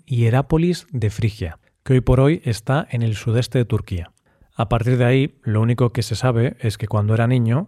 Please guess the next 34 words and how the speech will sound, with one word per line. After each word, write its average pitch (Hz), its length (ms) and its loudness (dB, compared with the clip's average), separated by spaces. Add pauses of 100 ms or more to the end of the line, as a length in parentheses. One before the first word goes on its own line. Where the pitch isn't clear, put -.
(160)
llegó 110 300 0
como 139 180 0
esclavo 127 540 -2
a 107 100 -6
Roma. 95 380 -4 (720)
Llegó 123 240 2
allí 147 280 2
como 113 240 0
esclavo 127 540 0
de 110 260 -2
Liberto 131 720 0 (140)
Epafrodito, 107 1000 -2 (420)
que 110 140 0
fue 127 160 0
secretario 127 480 0
de 120 80 0
Nerón. 90 340 -4 (420)
Una 123 220 0
cosa 123 260 0
curiosa 131 640 2
es 110 220 -4
que 107 260 -4
su 107 160 -4
nombre 123 380 2
en 113 120 0
sí 131 280 0
demuestra 117 520 0
su 123 120 -2
condición 101 440 -2
de 90 60 -6
esclavo, 117 460 0 (480)
ya 107 140 -2
que 107 100 -6
significa 135 640 -2